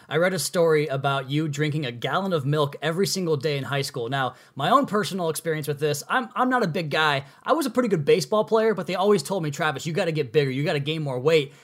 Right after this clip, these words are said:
And I would eat a couple of peanut butter and jelly sandwiches, do, do some weightlifting, but I would lose my commitment after, like, three or four days. I, I wasn't that committed to it. But you gained a hundred pounds in high school between your freshman and sophomore years. How does that happen?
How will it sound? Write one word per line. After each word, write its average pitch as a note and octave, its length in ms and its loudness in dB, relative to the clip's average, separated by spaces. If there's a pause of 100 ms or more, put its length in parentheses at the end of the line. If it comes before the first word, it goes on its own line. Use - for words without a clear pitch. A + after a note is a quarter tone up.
And F3+ 100 -6
I B3 120 4
would A#3+ 120 8
eat A3+ 120 0
a - 20 2
couple G3 260 -2
of D3+ 120 -2
peanut F3 180 -2
butter E3 140 0
and D#3 100 -2
jelly D3 220 0
sandwiches, C3+ 500 -6
do, C#3+ 160 -4
do E3 220 -4
some D3 240 -4
weightlifting, D3 640 0 (160)
but A3+ 100 -6
I B3 80 4
would A#3 140 4
lose G3 200 4
my F#3 120 2
commitment D#3 400 -2
after, C#3+ 240 -2
like, B2+ 100 -4
three D#3 240 -8
or C#3+ 80 0
four D3 240 0
days. B2+ 260 -4
I, C#3 140 -2
I D#3+ 60 2
wasn't E3 300 0
that C#3+ 180 2
committed C#3 320 -4
to C#3+ 180 -2
it. - 160 -2 (180)
But F#3 120 -4
you A3 100 0
gained A3+ 240 0
a F3 80 0
hundred A3 420 2
pounds E3+ 460 -2 (180)
in D3+ 120 -6
high F#3 240 -2
school E3+ 240 -2
between D3+ 300 -2
your C#3 100 -4
freshman F3+ 400 -6
and D3+ 100 -4
sophomore D#3 460 -2
years. C#3+ 400 0 (300)
How A3 180 0
does A3+ 160 4
that F#3 160 -2
happen? D3 420 -2